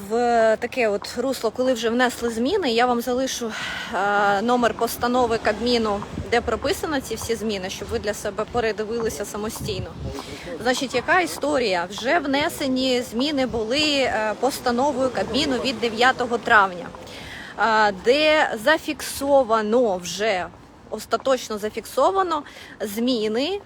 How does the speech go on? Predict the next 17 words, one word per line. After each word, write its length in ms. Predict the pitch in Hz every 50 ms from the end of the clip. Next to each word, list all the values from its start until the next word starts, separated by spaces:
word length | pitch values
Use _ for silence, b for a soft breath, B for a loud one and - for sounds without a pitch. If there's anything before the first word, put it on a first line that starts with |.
| - - -
щодо 360 | - - - 262 254 214 233
строку 560 | 233 - - - 240 240 247 269 302 - -
отримання 520 | 339 - - - 214 262 240 233 240 208 240
спадщини. 520 | - - - 175 208 - - 208 190 185 175
Тобто 220 | - 202 - -
ви 120 | 254 277 359
пам'ятаєте, 640 | - 330 285 277 294 269 - 220 190 175 165 165 196
що 200 | 190 - - 320
влітку 440 | 320 320 320 294 262 - - - 320
в 100 | 320 285
нас 220 | 247 247 247 254
сто 300 | - - - - 285 285
шістдесят 540 | 277 - - 254 214 220 247 - - 233 214
четвертою 520 | - 247 240 247 247 240 214 - - 196 -
постановою 540 | - 208 - - 233 226 226 208 196 196 190
Кабміну 400 | - 226 208 202 220 214 196 190
було 360 | 180 180 208 240 226 190 190